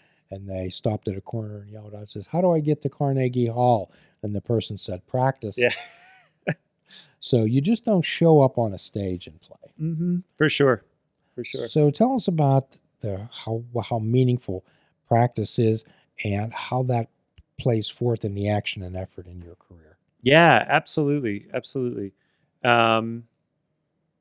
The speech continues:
Speaker 2: you know, for me, it's, it's kinda twofold, and practice has really been, uh, important for me. The first, um,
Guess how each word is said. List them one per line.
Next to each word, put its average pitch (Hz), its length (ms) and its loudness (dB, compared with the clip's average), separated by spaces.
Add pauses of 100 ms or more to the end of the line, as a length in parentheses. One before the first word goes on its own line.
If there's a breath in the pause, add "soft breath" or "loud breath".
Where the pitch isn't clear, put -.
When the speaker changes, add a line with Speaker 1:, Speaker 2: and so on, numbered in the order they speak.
(680)
Speaker 2:
you 165 120 2
know, 151 160 4
for - 260 -2
me, 151 340 4
it's, - 320 -4
it's 139 160 0
kinda 123 280 0
twofold, 110 480 -2
and 98 120 -4
practice 113 520 2
has 104 200 -8
really 107 300 -2
been, 98 480 -6 (720)
uh, 98 320 -2
important 110 680 -2 (480)
for 107 180 -2
me. 101 320 -8 (160)
The 113 100 -2
first, 139 600 2 (600)
um, 101 640 2